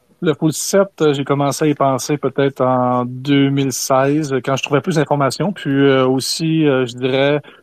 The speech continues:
que le site Planet Vita, euh, a aidé beaucoup à,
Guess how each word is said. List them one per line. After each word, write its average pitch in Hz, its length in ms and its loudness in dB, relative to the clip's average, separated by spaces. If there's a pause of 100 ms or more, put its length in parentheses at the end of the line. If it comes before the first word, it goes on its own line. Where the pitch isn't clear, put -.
(140)
que 120 340 0
le 123 140 2
site - 380 -4
Planet 131 260 0
Vita, 123 260 -2
euh, 113 840 0 (160)
a 143 100 -4
aidé 131 220 -2
beaucoup 139 500 0
à, 113 320 2